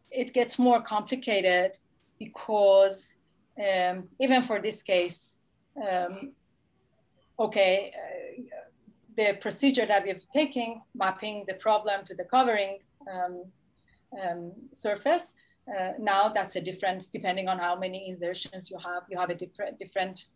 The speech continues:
um, geometry and your covering space, one needs to go there,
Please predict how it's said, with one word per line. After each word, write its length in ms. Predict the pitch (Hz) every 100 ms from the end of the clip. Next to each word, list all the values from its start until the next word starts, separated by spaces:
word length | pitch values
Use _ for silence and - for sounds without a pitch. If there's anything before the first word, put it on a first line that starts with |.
| _ _ _ _ 247
um, 440 | 190 175 175 185 190 _ _ _ _ - 254 - -
geometry 680 | 226 180 196 220 302 349 -
and 100 | 208
your 100 | 196
covering 320 | 196 190 196
space, 300 | 190 247 285 - _ _ _
one 160 | 214 202
needs 160 | 196
to 100 | -
go 220 | 190 185 185
there, 320 | 220 302